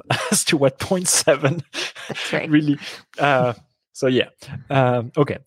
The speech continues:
Speaker 1: So the data on the unplanned events were, uh, retrieved from, uh, a specific database that they have, l-, l-, documenting and tracking that.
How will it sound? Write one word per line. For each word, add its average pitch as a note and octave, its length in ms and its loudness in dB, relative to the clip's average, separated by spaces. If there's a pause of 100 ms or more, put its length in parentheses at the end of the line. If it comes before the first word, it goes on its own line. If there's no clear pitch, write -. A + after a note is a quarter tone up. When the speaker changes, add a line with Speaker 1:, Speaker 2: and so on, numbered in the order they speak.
Speaker 1:
So - 100 -2
the C3+ 100 2
data D#3 320 4
on B2+ 140 2
the B2 80 0
unplanned C3+ 480 0 (100)
events B2 540 -4
were, A#2 500 2
uh, G#2+ 240 4
retrieved A#2 480 -2
from, G#2+ 380 2
uh, G2 540 4
a G#2+ 100 0
specific - 500 0
database G#2 380 0
that G#2+ 120 2
they A2+ 80 2
have, G#2+ 360 2
l-, C3+ 60 -2
l-, A#2 360 -4 (300)
documenting A2+ 600 0
and G2 100 -2
tracking G#2+ 360 -4
that. D3+ 260 0